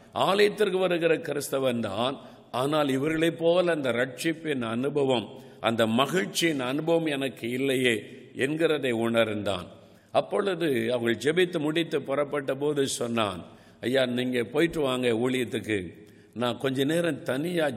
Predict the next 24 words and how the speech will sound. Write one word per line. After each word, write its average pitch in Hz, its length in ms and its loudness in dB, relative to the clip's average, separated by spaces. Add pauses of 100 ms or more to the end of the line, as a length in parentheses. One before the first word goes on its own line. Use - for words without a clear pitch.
(140)
ஜெபிக்கிறேன், 120 640 -4 (340)
இங்கிருந்து 160 600 -2
ஜெபிக்கிறேன், 139 640 -2
திரும்பி 185 340 2
வரும்போது 151 480 0
என்னை 127 160 -2
கூட்டிட்டு 139 520 -4
போங்கன்னு" 117 420 0
சொன்னான். 95 440 -8 (560)
அந்த 123 280 2
வயதானவர்களுக்கு 156 880 0
புரிந்து 147 440 -2
விட்டது, 110 520 -2 (460)
ஆண்டவருடைய 147 640 2
உள்ளத்திலே 135 560 0
கிரியை 131 380 -4
செய்கிறார் 110 580 0
என்று. 95 300 -6
"சரி 165 380 0
தம்பி, 147 300 -2
நீ 139 120 -2
ஜெபம் 131 320 -2
பண்ணிக்கிட்டு 120 440 -4
இரு, 104 160 -2